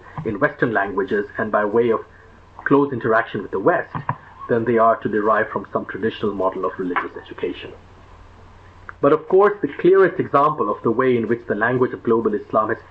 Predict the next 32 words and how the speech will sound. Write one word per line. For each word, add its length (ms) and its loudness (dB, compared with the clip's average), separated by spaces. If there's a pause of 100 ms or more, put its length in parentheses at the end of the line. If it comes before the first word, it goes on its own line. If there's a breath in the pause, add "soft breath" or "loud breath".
triumphed 440 0
over 220 -4
that 260 0
of 120 2
race 260 2 (540 loud breath)
has 220 2 (100)
to 60 0
do 120 4
with 120 2
the 80 -2
fact 360 0
that 160 -2
many, 400 2
if 140 -4
not 200 2
most, 380 0
of 140 -6
Europe's 260 0
racist 460 -2
parties 400 -2 (400 loud breath)
have 160 0
redefined 560 0
their 120 0
narratives 500 0
to 80 -4
target 380 2
Muslims 520 -2
rather 240 2
than 180 -8
blacks 380 0
or 80 -2
Jews 360 -4